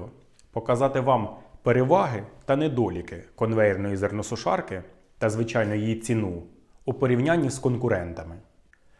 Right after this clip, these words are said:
Ця зерносушарка називається конвеєрною, тому що всередині її шахти розміщений один або два конвеєри. Ми зараз з вами розглянемо двохконвеєрну зерносушарку, тому що вона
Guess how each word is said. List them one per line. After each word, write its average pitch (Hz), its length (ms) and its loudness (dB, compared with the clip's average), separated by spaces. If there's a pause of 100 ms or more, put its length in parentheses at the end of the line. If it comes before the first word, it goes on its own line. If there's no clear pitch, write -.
(160)
Ця 139 100 0
зерносушарка 131 720 0
називається 113 520 -2
конвеєрною, 107 840 -2 (240)
тому 123 180 -2
що 139 120 -6
всередині 131 540 2
її 107 220 -2
шахти 87 540 -8 (360)
розміщений 117 800 0 (160)
один 180 380 -2 (100)
або 113 220 0
два 127 220 2
конвеєри. 92 680 -2 (400)
Ми 185 180 4
зараз 120 280 4
з 98 120 -6
вами 90 340 -4 (280)
розглянемо 135 760 0
двохконвеєрну 120 840 0
зерносушарку, 92 880 -6 (260)
тому 127 200 0
що 131 200 -4
вона 165 360 0